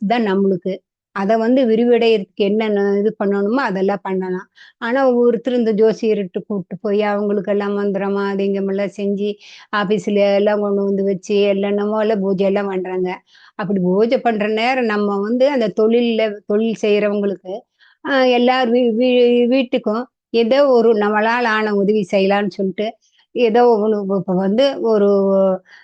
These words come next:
பூஜைன்னு செஞ்சாலே ஒரு லட்சம், ரெண்டு லட்சம் எல்லாம் ஆகும். அப்போ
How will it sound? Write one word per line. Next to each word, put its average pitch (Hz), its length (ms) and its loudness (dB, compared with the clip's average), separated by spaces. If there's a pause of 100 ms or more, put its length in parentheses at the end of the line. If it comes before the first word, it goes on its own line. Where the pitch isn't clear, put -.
(220)
பூஜைன்னு 254 600 2
செஞ்சாலே 240 420 2
ஒரு 214 220 2
லட்சம், 208 320 0
ரெண்டு 190 220 0
லட்சம் 190 360 -2
எல்லாம் 190 300 -2
ஆகும். 180 300 -8 (460)
அப்போ 202 260 0